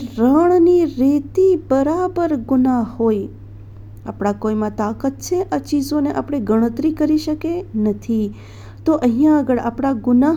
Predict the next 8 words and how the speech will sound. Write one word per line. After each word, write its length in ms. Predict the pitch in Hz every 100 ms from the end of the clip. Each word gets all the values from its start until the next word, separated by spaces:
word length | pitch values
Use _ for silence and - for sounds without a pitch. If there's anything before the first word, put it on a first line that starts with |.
| - 330
પણ 180 | 349 311
એટલા 420 | 233 247 254 302 311 - - - -
મોટા 340 | 254 254 370 349
મોટા 320 | 277 262 247
હોય 300 | 233 226 220
છે, 420 | - - 226 220
ગુનાહોનો 600 | 196 226 233 226 226 220
બોજ 500 | 214 247 311 320